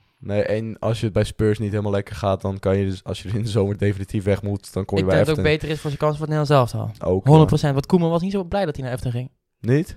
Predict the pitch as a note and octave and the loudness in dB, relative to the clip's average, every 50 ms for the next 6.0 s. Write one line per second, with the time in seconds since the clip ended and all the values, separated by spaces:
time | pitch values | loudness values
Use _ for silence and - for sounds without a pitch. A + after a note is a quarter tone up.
0 | - - C#3+ C#3+ D3+ D#3 D#3 D3+ D#3+ D#3+ - D#3+ D#3 C#3+ C#3 D3+ C#3+ - D#3 D3+ | -12 -6 0 2 2 2 2 0 -2 -2 -2 -2 -4 -4 -6 -8 -6 -4 -4 -4
1 | - - D#3 D#3+ D#3+ _ _ _ _ _ _ _ _ _ _ _ _ _ _ - | -2 -2 -2 -2 -2 _ _ _ _ _ _ _ _ _ _ _ _ _ _ -2
2 | C#3 C#3+ D3 D3 C#3+ C#3+ C#3+ C#3+ - - _ - - G#2 B2+ - - D#3 D3+ D3 | 2 2 4 4 2 2 0 -2 -4 -6 _ -14 -12 -12 -10 -8 -4 -4 -4 -4
3 | - - D#3 D#3 D3+ D#3 D3 - D#3+ D#3+ - E3 D3+ - D#3 D#3 D3 D#3 D3+ - | -2 -2 -2 -2 -2 -2 -2 -2 -2 -2 -2 -4 -4 -2 -4 -4 -2 -2 -4 -4
4 | - - C#3+ C3+ C3 A#2+ A#2 - - C3+ C3 C3 C3 C3 C3 B2+ - - B2 B2 | -2 -4 -4 -4 -4 -8 -10 -10 -12 -12 -10 -10 -8 -8 -10 -10 -12 -14 -14 -14
5 | - - - B2 - - A2 A2 - - - - G#2 C3 - - G2 F#2 G#2+ | -16 -16 -18 -18 -14 -12 -12 -12 -10 -8 -4 -2 -2 0 0 0 -2 -2 -4